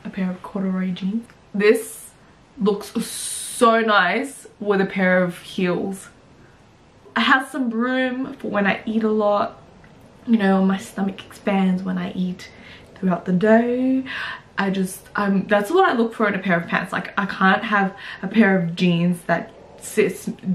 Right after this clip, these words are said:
just right on my stomach, 'cause then, like, sure, like, that would fit me in the morning, but, like, my stomach expands throughout the day, all right? So does everyone else's. So I have to get jeans that, like, fit me just right, like, you know, a little bit of room for growth.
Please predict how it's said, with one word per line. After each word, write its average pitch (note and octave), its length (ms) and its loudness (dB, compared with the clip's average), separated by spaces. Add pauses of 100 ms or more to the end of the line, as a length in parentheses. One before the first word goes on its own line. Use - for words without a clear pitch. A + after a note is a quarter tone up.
just F#3 340 0
right F#3+ 240 4
on F#3 140 0
my F#3 160 4
stomach, G3 480 0
'cause F3+ 180 -2
then, F3 200 2
like, F3 260 0 (760)
sure, F3+ 680 2
like, F#3 280 2
that E3+ 140 2
would F#3 120 -2
fit - 200 -8
me G3+ 80 0
in F#3+ 80 4
the F3 60 4
morning, F3+ 360 2
but, - 140 -6
like, - 260 -6
my A3+ 160 -2
stomach F4+ 480 -6
expands - 540 -6
throughout C#4+ 280 -4
the C4 60 -2
day, B3+ 240 -2
all G#3 100 -6
right? A3 300 -4 (100)
So B3+ 200 -6
does B3+ 160 2
everyone A#3+ 260 4
else's. - 400 2 (300)
So C4 80 -4
I - 80 4
have C4 80 -6
to B3 60 -4
get C4 300 -2
jeans A3 420 6
that, G#3 200 -2
like, F#3+ 240 -4
fit - 340 -8
me F#3 140 -2
just - 400 -10
right, - 320 -10
like, - 180 -14
you - 60 -18
know, - 80 -16
a - 400 -18
little C#4 180 -2
bit B3+ 140 2
of G3 160 2
room G3+ 380 2
for - 160 -8
growth. F#3 560 -2